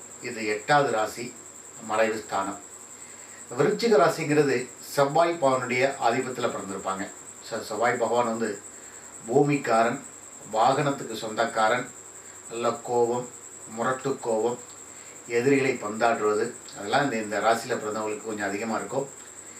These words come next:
இந்த ராசியில பிறந்தவங்களுக்கு பூமி யோகம் அதிகமா இருக்கும். நிறைய சகோதர சகோதரிகள் கொஞ்சம் அதிகமா பேர் இருப்பாங்க. எடுத்த காரியத்தை எந்த வழியிலும் முடிக்காம விட மாட்டாங்க. இவங்களுக்கு எதிரிகளே இருக்க மாட்டாங்க.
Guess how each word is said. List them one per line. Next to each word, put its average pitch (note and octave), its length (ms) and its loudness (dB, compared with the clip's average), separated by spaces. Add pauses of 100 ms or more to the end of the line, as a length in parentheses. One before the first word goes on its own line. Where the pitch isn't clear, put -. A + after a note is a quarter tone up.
(360)
இந்த C3+ 180 4
ராசியில C#3+ 380 4
பிறந்தவங்களுக்கு D3+ 540 2
பூமி D#3 380 4
யோகம் C#3 280 4
அதிகமா A2+ 320 0
இருக்கும். C3 460 -6 (840)
நிறைய D3+ 480 2
சகோதர D#3+ 640 4
சகோதரிகள் C#3 720 4
கொஞ்சம் A2 260 -4
அதிகமா G#2+ 300 -2
பேர் G#2+ 220 -2
இருப்பாங்க. F#2+ 420 -6 (840)
எடுத்த C3 420 2
காரியத்தை C#3+ 680 4
எந்த B2+ 320 0
வழியிலும் C#3 500 2
முடிக்காம B2 440 2
விட A2 140 2
மாட்டாங்க. A2+ 540 0 (280)
இவங்களுக்கு A2+ 420 -4
எதிரிகளே D3 460 2
இருக்க A2+ 200 2
மாட்டாங்க. G#2 460 -4